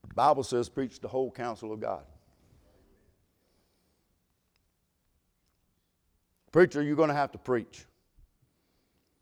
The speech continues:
People are gonna have to repent. God is gonna have to get the glory.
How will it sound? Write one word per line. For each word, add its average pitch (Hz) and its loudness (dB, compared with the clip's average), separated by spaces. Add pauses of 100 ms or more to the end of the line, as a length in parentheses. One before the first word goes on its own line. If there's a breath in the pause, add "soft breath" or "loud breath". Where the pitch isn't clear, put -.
(880)
People 156 4
are 135 -2
gonna 147 0
have 143 -2
to 123 -8
repent. 113 -6 (2500)
God 170 4
is 135 -2
gonna 139 -4
have 147 -4
to 117 -14
get 131 -6
the 120 -10
glory. 107 -2